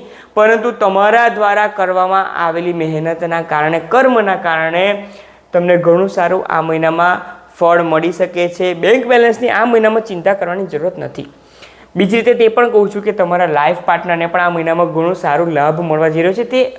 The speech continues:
લાઈફ પાર્ટનરની ચર્ચા કરશું, તે કહીશું. પરંતુ તમારી વાણી એક હીલર સમાન બની શકે છે.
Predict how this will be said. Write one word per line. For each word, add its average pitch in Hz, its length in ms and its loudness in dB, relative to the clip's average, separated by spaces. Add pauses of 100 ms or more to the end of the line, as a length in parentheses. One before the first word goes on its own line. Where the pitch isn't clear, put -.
લાઈફ 202 300 2
પાર્ટનરની 202 340 -2
ચર્ચા 180 280 0
કરશું, 170 320 -2
તે 226 80 -2
કહીશું. 208 340 0 (300)
પરંતુ 247 400 2 (300)
તમારી 185 320 0
વાણી 175 500 0
એક 185 300 -4
હીલર 170 440 2
સમાન 170 400 -4
બની 156 240 -4
શકે 165 320 -2
છે. 196 240 2